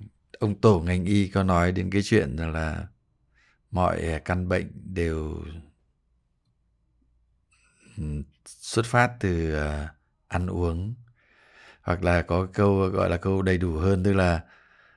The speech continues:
ờ, bác sĩ vừa mới đề cập đến, tức là ăn uống thì, ờ, liên quan đến bệnh tật, đúng không ạ?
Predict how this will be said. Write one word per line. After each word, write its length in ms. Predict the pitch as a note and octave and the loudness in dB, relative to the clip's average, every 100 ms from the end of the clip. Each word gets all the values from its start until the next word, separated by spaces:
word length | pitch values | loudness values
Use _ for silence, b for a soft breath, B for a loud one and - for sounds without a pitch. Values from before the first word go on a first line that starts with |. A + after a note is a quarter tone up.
| _ | _
ờ, 300 | - E2 E2 | -2 2 2
bác 180 | E2 G2 | 2 0
sĩ 160 | F#2+ G2+ | 2 2
vừa 220 | G2+ F#2 | 2 2
mới 320 | F2+ F#2+ G2 | 2 2 2
đề 140 | G2 F2 | 2 0
cập 200 | F2 E2+ | 0 0
đến, 300 | F2 F2+ G#2 | 0 0 0
tức 80 | |
là 300 | G#2 F#2+ E2+ E2+ _ _ _ _ _ _ _ _ _ _ | 2 2 0 -4 _ _ _ _ _ _ _ _ _ _
ăn 300 | - G2+ G2+ | 2 2 4
uống 680 | G2 F#2 F#2 F#2 G#2 B2 D3 E3+ F3 _ _ _ - | 0 2 2 0 -2 -6 -8 -10 -14 _ _ _ -12
thì, 260 | - E2+ D#2+ | -4 -2 0
ờ, 240 | D#2 D#2 - G#2 - G2 _ _ _ _ _ _ _ _ _ - | 0 -2 -4 -14 -18 -20 _ _ _ _ _ _ _ _ _ -4
liên 200 | G2 F#2 | -2 2
quan 180 | G2 | 4
đến 200 | F2+ F2+ | 4 2
bệnh 140 | G#2 - | 0 2
tật, 180 | F#2 F2 | 0 0
đúng 140 | E2 | 0
không 100 | |
ạ? 60 | G2 | 0